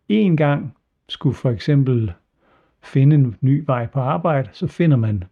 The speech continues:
den vej på arbejde, og så er det ordnet. Eller man finder ud af, hvordan man skal skifte et rør i sit hus,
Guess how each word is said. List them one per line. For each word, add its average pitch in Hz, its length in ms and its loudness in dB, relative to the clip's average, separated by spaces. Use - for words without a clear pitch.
den 156 180 0
vej 135 220 0
på 131 140 -6
arbejde, 151 440 0
og - 80 -20
så 165 100 -2
er 135 80 2
det 160 240 -2
ordnet. 139 420 -2
Eller 131 240 2
man 117 200 0
finder 139 240 2
ud 139 60 4
af, 135 140 2
hvordan 123 380 0
man 135 160 2
skal 104 500 -6
skifte 151 540 0
et 131 200 -2
rør 151 200 2
i 139 80 2
sit 143 220 -2
hus, - 520 -4